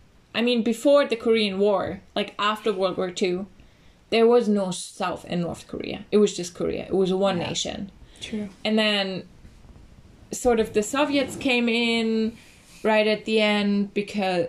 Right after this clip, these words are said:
Speaker 1: and because they were still kind of partners and World War Two was still going on,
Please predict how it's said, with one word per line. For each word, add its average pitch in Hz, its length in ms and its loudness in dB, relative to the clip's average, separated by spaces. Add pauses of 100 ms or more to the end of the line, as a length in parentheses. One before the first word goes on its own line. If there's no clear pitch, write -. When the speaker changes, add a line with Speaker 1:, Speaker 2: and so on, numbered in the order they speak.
Speaker 1:
and 190 380 -4 (100)
because 196 680 -2 (460)
they 196 120 -2
were 196 160 -2
still 185 220 -6
kind 185 220 -4
of - 120 -10
partners 240 680 -2
and 185 180 -4
World 175 180 -2
War 180 100 -4
Two 190 120 -8
was 185 180 -6
still - 180 -6
going 185 340 -6
on, 277 480 0